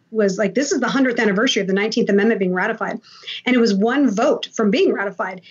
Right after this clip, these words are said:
Um, and, and side note, it was a dude whose mother wrote him, uh, from Tennessee,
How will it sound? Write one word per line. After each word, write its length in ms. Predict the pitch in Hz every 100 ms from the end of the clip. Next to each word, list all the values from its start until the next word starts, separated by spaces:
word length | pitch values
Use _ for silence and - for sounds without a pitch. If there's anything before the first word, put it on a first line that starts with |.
| - _ -
Um, 300 | 220 214 233
and, 160 | 269
and 240 | 240 285 302
side 240 | 320 311
note, 200 | 254 226
it 40 | 285
was 120 | 240
a 80 | 214
dude 300 | 233 294 339
whose 240 | 285 220
mother 360 | 233 269 285 220
wrote 280 | 208 247 254
him, 160 | 277
uh, 160 | 240 240
from 180 | 180 220
Tennessee, 520 | 262 339 269 226